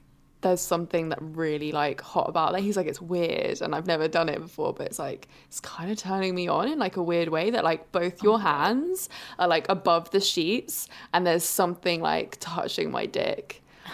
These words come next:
Speaker 2: <laughs> I love this.
Speaker 1: And, um, oh my God, it was so hot. And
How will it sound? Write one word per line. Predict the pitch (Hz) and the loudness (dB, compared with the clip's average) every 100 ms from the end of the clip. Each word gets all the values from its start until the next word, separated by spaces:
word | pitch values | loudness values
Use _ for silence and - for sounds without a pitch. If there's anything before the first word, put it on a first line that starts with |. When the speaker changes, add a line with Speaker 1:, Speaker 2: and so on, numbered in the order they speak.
| - - - - | -14 -16 -16 -2
Speaker 2:
<laughs> | |
I | - - - - - 214 | -2 0 0 0 -2 -4
love | - 160 - | -4 -6 -8
this. | - - - - - - | -10 -8 -8 -10 -2 2
Speaker 1:
And, | 220 285 240 | 4 4 4
um, | 208 196 190 - - - - - _ - | 4 4 0 -8 -10 -20 -20 -20 _ 4
oh | 240 | 4
my | 269 | 6
God, | 226 | 6
it | |
was | 180 214 | 6 4
so | 277 269 | 6 6
hot. | 269 | 6
And | - | 4